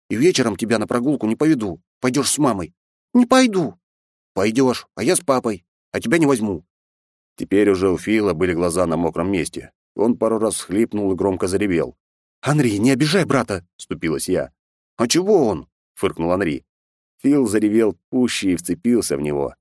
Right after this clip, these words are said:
«Ну ладно, ладно, возьму тебя с собой, угомонись». Анри привычно потрепал Фила по голове, тот захлюпал носом, но Скара уже опять улыбался во весь рот.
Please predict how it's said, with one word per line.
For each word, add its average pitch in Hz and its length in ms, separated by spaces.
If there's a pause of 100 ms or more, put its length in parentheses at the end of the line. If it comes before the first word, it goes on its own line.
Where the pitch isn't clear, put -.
(720)
«Ну 127 320
ладно, 143 460
ладно, 113 520 (160)
возьму 139 360
тебя 135 160
с - 60
собой, 127 460
угомонись». 131 680 (680)
Анри 98 400
привычно 92 640
потрепал 92 540
Фила 95 320
по 80 100
голове, 87 520 (440)
тот 143 200
захлюпал 98 480
носом, 104 580 (120)
но 131 180
Скара 135 340
уже 107 260
опять 120 340
улыбался 85 480
во 78 120
весь 82 180
рот. 95 320